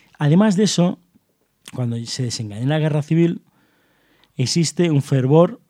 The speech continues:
aunque hay que se-, señalar que efectivamente es un fervor de un mundo judío anarquista y comunista, socialista radical en todo caso, donde a las brigadas internacionales que todo el mundo conoce que vinieron a luchar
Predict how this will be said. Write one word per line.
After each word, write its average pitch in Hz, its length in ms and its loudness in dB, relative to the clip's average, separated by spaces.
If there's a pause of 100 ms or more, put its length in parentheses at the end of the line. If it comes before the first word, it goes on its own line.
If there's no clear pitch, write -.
(120)
aunque 127 280 -2
hay 120 40 -6
que 147 160 -2
se-, 143 360 2
señalar 143 640 0
que 110 80 -10
efectivamente 131 580 -4
es 127 80 -6
un 127 100 -2
fervor 131 440 0 (380)
de 123 120 -2
un 139 80 4
mundo 151 200 4
judío 151 340 -2
anarquista 139 600 -6
y 143 60 -4
comunista, 151 760 -2 (300)
socialista 151 800 -6
radical 156 460 -4
en 127 100 0
todo 139 240 -2
caso, 170 460 -4 (540)
donde 165 580 0 (1040)
a 143 100 -2
las 131 220 -4
brigadas 139 420 -4
internacionales 170 1000 -4 (120)
que 113 100 -10
todo 113 160 -10
el 120 60 -6
mundo 135 240 -2
conoce 139 320 -4
que 107 100 -14
vinieron 104 320 -10
a 120 60 -8
luchar 151 480 -6